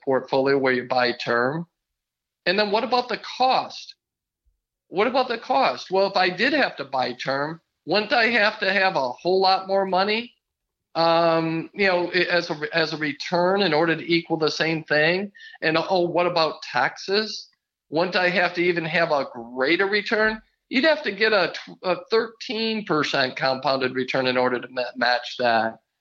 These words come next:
Um, you know, so, yeah, I think those are some, some of the issues, is this, you know, this attack job that was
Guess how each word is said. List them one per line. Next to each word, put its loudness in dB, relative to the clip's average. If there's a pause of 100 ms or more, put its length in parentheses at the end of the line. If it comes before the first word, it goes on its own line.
(300)
Um, 0 (120)
you 2
know, 0
so, 0 (1800)
yeah, 0
I 2
think -2
those -2
are 0
some, -4
some -2
of -6
the -2
issues, 0
is 0
this, -2 (100)
you 2
know, 4
this -2
attack -2
job 0
that -2
was -14